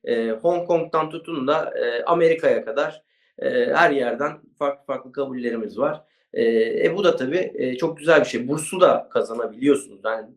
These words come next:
doğru, at-, aslında yani dokuzuncu, onuncu sınıfta doğru planlamayla giderseniz, e, burslu da kazanabiliyorsunuz. Gözümüzün önünde bir sürü örnek var, bir sürü seçenek var açıkçası.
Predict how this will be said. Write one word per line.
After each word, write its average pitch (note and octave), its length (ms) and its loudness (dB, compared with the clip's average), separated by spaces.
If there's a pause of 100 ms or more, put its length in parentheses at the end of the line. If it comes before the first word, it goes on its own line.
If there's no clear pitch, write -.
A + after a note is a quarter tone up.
(180)
doğru, G3+ 480 4 (480)
at-, G3 220 -6
aslında F#3 340 -6
yani C#3+ 300 -6
dokuzuncu, F#3 460 -10
onuncu F#3 280 -2
sınıfta D3 500 -4
doğru F3+ 300 4
planlamayla C#3 640 2
giderseniz, C#3 800 -2 (520)
e, - 240 -2
burslu D#3+ 280 -8
da D3 100 0
kazanabiliyorsunuz. C3 800 -2
Gözümüzün A#2+ 460 2
önünde A#2 280 -2
bir B2 60 -8
sürü - 260 -2
örnek A2+ 360 4
var, A#2+ 180 4
bir A2+ 60 -6
sürü A#2+ 220 -10
seçenek G#2 500 -4
var A#2 240 0
açıkçası. - 680 -10